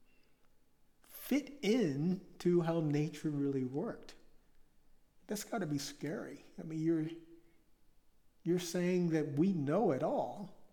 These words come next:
even though we're, we're flawed. And you have difference of opinions on how to handle that. And I, I will never ex-,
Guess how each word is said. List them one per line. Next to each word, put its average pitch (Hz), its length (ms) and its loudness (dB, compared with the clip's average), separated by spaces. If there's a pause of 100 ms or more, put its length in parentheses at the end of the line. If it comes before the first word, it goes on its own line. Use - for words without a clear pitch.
(100)
even 165 240 4
though 160 420 0
we're, 156 380 2 (1400)
we're 147 160 2
flawed. 147 640 -4 (2500)
And 180 280 -2 (140)
you 175 140 4
have 165 180 2
difference 170 340 2
of 170 100 4
opinions 185 440 4
on 139 120 -2
how 143 180 -2
to 151 80 -2
handle 170 380 0
that. - 260 -16 (880)
And 139 360 -6 (1500)
I, 170 100 0 (100)
I 160 80 4
will 147 140 4
never 165 300 4
ex-, - 180 -2